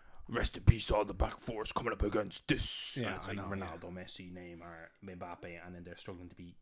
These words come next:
Speaker 1: Ken.
Speaker 2: Yeah. Yeah, yeah. Get knocked out in the quarterfinal of the Champions League.
Speaker 1: Classic. Easy.
Speaker 2: <laughs>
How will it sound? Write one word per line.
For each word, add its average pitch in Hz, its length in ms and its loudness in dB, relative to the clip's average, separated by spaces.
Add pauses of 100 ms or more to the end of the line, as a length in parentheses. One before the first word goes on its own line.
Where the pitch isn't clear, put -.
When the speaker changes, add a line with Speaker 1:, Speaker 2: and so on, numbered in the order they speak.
(140)
Speaker 1:
Ken. 90 460 -12 (320)
Speaker 2:
Yeah. 117 200 0 (540)
Yeah, 107 80 -4
yeah. 98 240 -4 (380)
Get 143 100 -2
knocked 123 220 -2
out 110 80 0
in 110 60 -8
the 110 60 -8
quarterfinal 104 420 0
of 101 60 -4
the 104 60 -4
Champions 104 480 -6
League. 104 80 0 (140)
Speaker 1:
Classic. 101 140 -14 (360)
Easy. 110 720 -4
Speaker 2:
<laughs> - 0 -